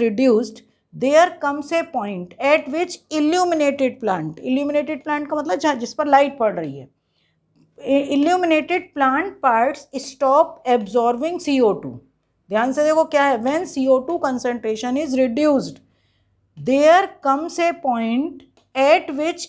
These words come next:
illuminated plant parts stop absorbing C O two from their environment,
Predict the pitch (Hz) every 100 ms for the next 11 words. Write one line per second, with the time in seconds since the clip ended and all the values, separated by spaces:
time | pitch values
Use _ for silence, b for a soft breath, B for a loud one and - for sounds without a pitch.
0 | _ 277 262 339 381 349 302 294 311 311
1 | - 269 247 269 269 226 220 285 - 262
2 | - - 269 269 233 - - _ _ _
3 | 262 254 208 262 254 262 359 381 - 262
4 | 254 240 233 214 214 - 277 277 311 262
5 | 220 262 - 208 180 160 147 131 120